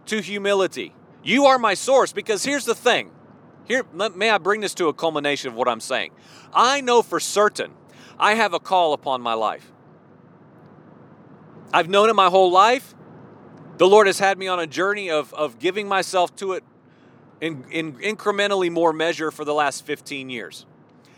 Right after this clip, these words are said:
In the last several years, it's gotten real heavy. And this calendar year, twenty nineteen, that's fixing to wrap up, it's become crystal clear. There is a call on my life.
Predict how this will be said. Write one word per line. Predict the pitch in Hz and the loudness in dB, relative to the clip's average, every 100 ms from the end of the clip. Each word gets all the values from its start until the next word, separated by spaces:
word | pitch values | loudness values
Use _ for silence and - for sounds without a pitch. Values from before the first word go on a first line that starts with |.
| _ - | _ -6
In | |
the | 165 | -2
last | 196 190 - | 0 0 -2
several | 226 233 208 | -4 -2 -4
years, | 175 175 156 | -4 -4 -4
it's | 165 - | -8 -6
gotten | 185 151 147 | -4 -4 -4
real | 165 175 165 147 | 0 2 2 0
heavy. | 147 127 98 - _ _ _ _ _ - - - - - - - | -2 -2 -4 -18 _ _ _ _ _ -20 -20 -20 -20 -20 -20 -6
And | 165 185 | 0 4
this | 220 - | 4 2
calendar | 214 214 208 190 | -4 -4 -4 -8
year, | 180 175 | -10 -10
twenty | 165 190 180 | -10 -14 -10
nineteen, | 180 156 - 190 165 | -10 -12 -14 -14 -14
that's | 135 | -14
fixing | 180 175 156 | -12 -12 -8
to | 151 | -4
wrap | 160 156 160 | -2 -2 0
up, | 165 143 _ _ - | -2 -2 _ _ -6
it's | 185 - | -6 -6
become | 170 - 151 139 | -10 -6 -8 -6
crystal | 151 139 127 | -6 -6 -10
clear. | - 127 101 - _ _ _ - - - _ _ _ - - - - - - | -10 -8 -8 -10 _ _ _ -20 -20 -20 _ _ _ -20 -20 -20 -20 -20 -2
There | 180 214 | 4 4
is | 160 | 2
a | |
call | 165 - 208 196 170 156 | -4 0 0 2 0 2
on | |
my | 151 147 | 0 2
life. | 143 123 90 - | 2 2 -2 -14